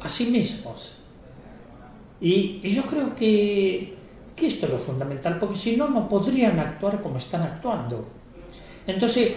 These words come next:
no, no quieren reconocerse y se miran en un espejo, pero con la máscara. Porque si se saca la máscara frente a un espejo, se asustan.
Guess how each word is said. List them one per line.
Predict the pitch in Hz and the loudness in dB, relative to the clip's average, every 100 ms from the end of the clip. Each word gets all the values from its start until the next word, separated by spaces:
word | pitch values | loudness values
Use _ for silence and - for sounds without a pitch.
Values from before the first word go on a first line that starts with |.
| - - - | -6 -10 2
no, | 190 254 - 196 | 4 4 2 2
no | 254 - | 0 4
quieren | 320 269 175 | 2 4 4
reconocerse | 156 160 160 175 156 151 - - 202 202 - 208 202 - - - - - | 4 2 2 2 2 2 0 2 2 2 -2 0 0 -2 -8 -16 -8 0
y | 196 - | 0 0
se | - 190 | 0 4
miran | 247 294 214 | 6 8 6
en | |
un | 214 196 | 6 4
espejo, | - 240 - | 2 0 0
pero | - 151 | -2 -4
con | - | -2
la | 123 | -2
máscara. | 165 160 - 113 104 - - - - - - - - | -2 -4 -6 -10 -12 -14 -18 -20 -18 -18 -18 -18 -2
Porque | 170 156 180 | 0 4 2
si | - | 2
se | 139 - 117 | 0 0 -2
saca | - 285 - | 0 2 2
la | 160 | 0
máscara | 151 - - 131 | -2 -4 -4 -6
frente | - 165 175 170 | -2 0 0 2
a | 160 | 2
un | 185 | 0
espejo, | 190 - 175 - | -4 -2 -2 -2
se | 175 175 | -4 -2
asustan. | - 302 - - 110 | 0 0 0 -4 -8